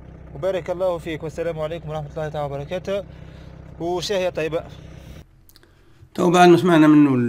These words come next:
Speaker 2: السؤال متاعه والمشكل متاعه، هو عنده أوبل ديزل، أوبل، يعني الموتور هذا موجود في الأسترا وفي الكادات وفي عدة سيارات من أوبل، موتور أوبل واحد فاصلة سبعة ديزل.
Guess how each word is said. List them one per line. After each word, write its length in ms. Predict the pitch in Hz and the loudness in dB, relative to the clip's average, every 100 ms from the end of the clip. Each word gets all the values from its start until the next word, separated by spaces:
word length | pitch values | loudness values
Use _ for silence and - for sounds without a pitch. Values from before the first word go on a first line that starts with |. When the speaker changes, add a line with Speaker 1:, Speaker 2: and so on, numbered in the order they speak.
| 117 113 110 | -2 -4 -8
Speaker 2:
السؤال 340 | - 147 139 | -8 -6 -2
متاعه 240 | 127 143 127 | 0 0 0
والمشكل 340 | 123 - 113 | -2 -2 -4
متاعه، 360 | 120 175 220 254 | -2 -2 -4 -6
هو 120 | - 131 | -6 -2
عنده 520 | 139 135 127 117 120 - - _ _ _ _ - | 0 0 0 -2 -4 -12 -20 _ _ _ _ -10
أوبل 800 | 135 - 156 123 127 113 113 110 | -8 -4 -4 -2 -2 -2 -4 -4
ديزل، 400 | 156 185 196 202 - _ _ - | -2 0 0 -4 -16 _ _ -18
أوبل، 580 | 117 143 135 117 117 104 - _ _ _ _ _ _ - | -4 -2 0 -2 -4 -8 -12 _ _ _ _ _ _ -10
يعني 220 | 135 143 | -6 -4
الموتور 320 | 151 160 170 156 | -2 0 2 4
هذا 200 | 156 156 | 4 4
موجود 380 | 147 147 151 | 4 4 2
في 60 | 127 | 2
الأسترا 580 | 127 123 156 156 - 135 | -2 -2 -4 -4 -2 -2
وفي 160 | 123 | -2
الكادات 680 | 120 117 127 123 151 143 135 | -4 -2 -2 0 2 0 -4
وفي 300 | - 127 120 117 - _ _ _ _ _ _ | -6 -4 -4 -6 -16 _ _ _ _ _ _
عدة 300 | - 139 135 | -6 -4 -4
سيارات 480 | 123 131 131 143 127 | -4 -2 0 0 -2
من 460 | 117 113 107 104 - | -2 0 -2 -4 -6
أوبل، 420 | 123 165 202 294 - - | -2 0 2 0 -4 -14
موتور 540 | 135 143 131 127 117 120 - | -4 0 2 4 2 -2 -8
أوبل 380 | 127 151 139 120 - - - - _ _ _ | -2 0 0 -2 -10 -20 -20 -20 _ _ _
واحد 200 | 127 127 | -4 -4
فاصلة 320 | 147 139 - | -4 -4 -4
سبعة 200 | 147 127 | -2 0
ديزل. 340 | 117 160 190 | 4 4 4